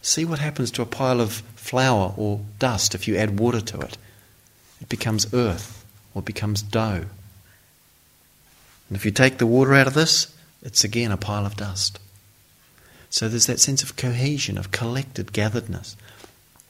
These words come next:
And there's movement, it's wind, wind energy, movement. We feel things change, shift and ripple in our experience. And this dynamic of movement, of change, is one of the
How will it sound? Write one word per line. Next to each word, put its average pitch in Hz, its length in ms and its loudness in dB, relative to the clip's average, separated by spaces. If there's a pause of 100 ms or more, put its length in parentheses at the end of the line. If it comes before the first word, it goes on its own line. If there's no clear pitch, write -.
(920)
And 123 100 4
there's 123 160 4
movement, 127 580 0
it's - 200 -8
wind, 107 420 0 (500)
wind 113 240 2
energy, 92 400 -4 (120)
movement. 110 580 0 (380)
We 101 60 -6
feel 139 200 0
things 127 300 0
change, 127 460 0
shift - 380 0
and 110 140 0
ripple 117 340 2
in 95 120 2
our 104 180 0
experience. 104 760 -2 (460)
And 120 140 0
this 123 160 2
dynamic 123 580 0
of 110 180 -10
movement, 113 560 4
of 95 140 -4
change, 123 400 0
is 95 100 -4
one 107 120 -2
of 104 60 -2
the 101 100 -2